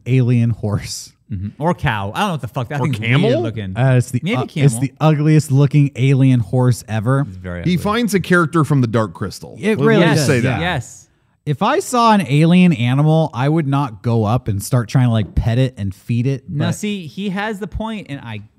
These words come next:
Speaker 2: gotta agree with James on this one. There's a saddle, and it's bridled. That means it's
Speaker 1: I
Speaker 2: tamed.
Speaker 1: wouldn't even get close enough. Bro, I'm on an alien desert planet, and there's something the size of a horse, but bigger, and it looks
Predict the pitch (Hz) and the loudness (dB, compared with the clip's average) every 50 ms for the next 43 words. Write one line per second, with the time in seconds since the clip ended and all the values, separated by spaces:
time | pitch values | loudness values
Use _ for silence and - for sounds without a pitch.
0 | 139 - 117 107 110 120 131 135 135 123 127 135 139 131 120 - 135 131 135 135 | -16 -14 -12 -10 -10 -8 -8 -10 -10 -8 -8 -6 -6 -8 -8 -8 -8 -6 -6 -6
1 | 120 117 110 107 107 101 - - 117 110 107 107 110 - _ _ _ _ _ - | -8 -8 -8 -8 -8 -10 -10 -10 -8 -6 -6 -6 -8 -10 _ _ _ _ _ -6
2 | 127 123 117 139 123 - - 139 127 135 143 147 151 151 151 - 123 123 120 131 | -4 -4 -2 -2 -4 -4 -4 -2 -2 0 0 0 -2 -2 -4 -4 -4 -4 -4 -2
3 | 127 131 107 - - - 123 123 135 135 117 98 98 107 113 117 113 120 107 - | -4 -6 -8 -8 -8 -8 -6 -4 -4 -4 -4 -4 -4 -4 -2 -2 -4 -4 -6 -6
4 | - 127 139 165 190 202 214 220 202 214 208 202 202 190 180 165 151 - - - | -2 0 4 4 6 6 6 6 4 4 2 2 2 2 2 0 -2 -4 -6 -8
5 | - 139 139 151 165 165 - - - 185 180 180 175 180 180 - - - _ _ | -4 0 2 2 2 2 0 0 -2 -2 0 0 0 0 -2 -2 -6 -12 _ _
6 | _ _ _ _ _ _ - 202 202 160 185 196 175 147 - - 135 170 214 220 | _ _ _ _ _ _ -18 -4 2 4 6 6 6 4 2 0 -2 0 0 2
7 | 247 240 220 208 190 - - 143 156 165 185 185 202 202 202 185 151 143 143 147 | 2 4 4 2 0 -2 -4 -2 -2 0 2 2 2 4 4 4 4 4 2 2
8 | 139 147 160 120 - - 139 131 131 135 143 156 156 156 - 120 127 135 131 131 | 0 -2 -4 -8 -8 -8 -6 -4 -4 -4 -4 -4 -6 -8 -8 -6 -4 -2 0 2
9 | 139 147 139 - - - 147 147 135 - - 180 185 180 185 170 135 139 123 - | 4 2 2 2 0 0 2 2 2 2 0 0 0 0 0 -2 -2 -4 -4 -4
10 | - - 131 123 127 131 147 127 139 127 127 113 101 - 117 110 117 135 139 - | -2 -2 0 2 2 2 2 0 0 -2 -2 -4 -4 -2 -2 0 0 -2 -4 -4
11 | - 139 123 104 101 - 127 139 127 147 165 175 170 - 110 110 107 101 131 139 | -4 -4 -4 -4 -4 -4 -2 -2 0 0 0 0 0 -2 -2 -2 0 0 0 -2
12 | - - | -2 -4